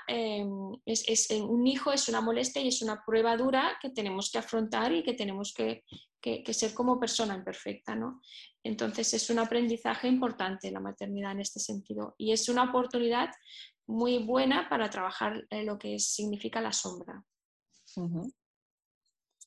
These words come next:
Speaker 2: Y bueno, ya he-, hemos hablado al principio, ¿no? Hemos dado pinceladas, ¿no? sobre el autoconocimiento, ¿no? Em, pero realmente, ¿tú cómo dirías, o sea, para qué,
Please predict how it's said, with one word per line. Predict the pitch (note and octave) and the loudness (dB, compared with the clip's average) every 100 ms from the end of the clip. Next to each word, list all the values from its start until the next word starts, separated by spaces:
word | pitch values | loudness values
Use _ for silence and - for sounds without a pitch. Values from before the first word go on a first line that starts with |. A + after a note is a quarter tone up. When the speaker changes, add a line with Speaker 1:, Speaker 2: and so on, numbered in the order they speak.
| _ _ _ _ _ _ _ G3+ | _ _ _ _ _ _ _ 0
Speaker 2:
Y | G3 F#3 F3+ F3 E3+ | 4 4 4 4 4
bueno, | F3+ E3+ | 4 4
ya | E3 F3 F3+ | 6 6 6
he-, | F3+ E3+ | 4 2
hemos | F3+ F3+ | 0 2
hablado | F#3+ E3 F3 D#3+ | 2 4 8 8
al | D#3 | 8
principio, | D#3+ D#3 F3 F3+ E3+ | 4 2 2 2 0
¿no? | |
Hemos | E3+ E3 E3 | 0 0 2
dado | E3 F3 | 2 2
pinceladas, | F3 E3+ C3+ C#3+ G3 A#3+ - | -2 0 4 4 4 2 -2
¿no? | E3+ F3+ | -2 0
sobre | A3 E3+ D3+ D3+ | 0 0 4 4
el | D3 | 4
autoconocimiento, | D3+ D#3+ E3 E3 D#3+ - D3+ D3+ D#3 F3+ | 2 0 0 0 -2 -2 -2 -2 0 0
¿no? | E3 D#3+ - _ _ _ _ - | 0 -6 -10 _ _ _ _ 0
Em, | F#3+ F#3 F3 E3+ E3 D#3+ D3+ - - _ | 4 4 2 0 -2 -2 -4 -8 -16 _
pero | F#3+ F3+ | 4 6
realmente, | F#3+ G3 G3+ G#3+ G#3 | 6 4 2 4 2
¿tú | G3+ F#3+ | 2 2
cómo | G3 F#3 F3+ E3+ | 4 6 4 6
dirías, | E3+ E3+ E3+ E3+ - - | 6 8 6 4 -2 -8
o | |
sea, | - E3 E3 | 0 2 4
para | E3 D#3+ | 2 4
qué, | - F#3+ E3+ E3+ | 4 6 6 4